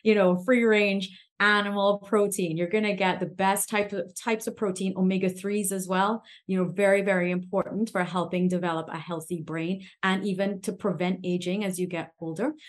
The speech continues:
So you wanna be consuming good fats, good proteins, and making sure that you're absorbing it.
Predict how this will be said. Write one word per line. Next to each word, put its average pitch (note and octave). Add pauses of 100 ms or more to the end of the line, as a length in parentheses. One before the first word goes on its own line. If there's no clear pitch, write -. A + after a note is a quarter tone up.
(140)
So G#3
you G#3+
wanna G#3
be G#3+
consuming F#3
good G#3
fats, F#3+
good F#3+
proteins, F3+
and F#3+
making F#3+
sure A#3+
that A3
you're F#3
absorbing F#3
it. D3+